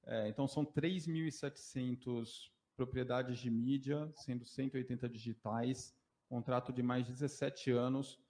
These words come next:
nos mercados, é, mais importantes da América Latina, publicitário, que, que é ruas de São Paulo, né? Então, a gente, essa aquisição ainda vai,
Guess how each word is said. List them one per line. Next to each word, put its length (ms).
nos 240
mercados, 1300
é, 320
mais 280
importantes 800
da 100
América 380
Latina, 580
publicitário, 760
que, 340
que 120
é 560
ruas 400
de 80
São 220
Paulo, 520
né? 320
Então, 140
a 100
gente, 720
essa 220
aquisição 400
ainda 160
vai, 340